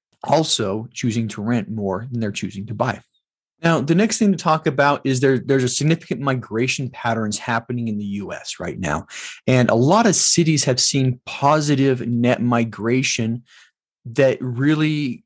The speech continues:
exacerbates the housing shortage. You know, cities like, you know, Dallas and Atlanta and Charlotte and Augusta and,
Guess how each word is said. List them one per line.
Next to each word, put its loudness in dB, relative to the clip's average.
exacerbates 0
the 2
housing -2
shortage. -8
You 0
know, 0
cities 4
like, 4
you 2
know, 4
Dallas 2
and 0
Atlanta 0
and -6
Charlotte 0
and -4
Augusta 0
and, -6